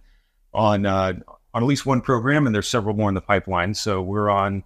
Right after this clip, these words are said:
we're on all those programs and, and really a close partner with D O D, just given our experience and understanding of the market,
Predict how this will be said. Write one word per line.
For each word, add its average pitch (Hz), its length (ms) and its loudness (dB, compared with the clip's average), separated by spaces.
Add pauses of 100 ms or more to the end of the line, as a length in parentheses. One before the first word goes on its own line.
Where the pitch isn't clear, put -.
(200)
we're 127 100 2
on 135 100 2
all 135 100 6
those 123 180 -2
programs 131 540 2
and, 104 300 0
and 101 240 -4
really 107 160 0
a 101 40 -2
close 110 220 -4
partner 104 260 2
with 101 140 -6
D 101 140 0
O 95 40 0
D, 98 320 -2 (260)
just - 160 -6
given 120 160 2
our 107 80 4
experience 104 420 -2
and 101 80 0
understanding 98 420 -2
of 87 60 -6
the 95 60 -4
market, 98 400 2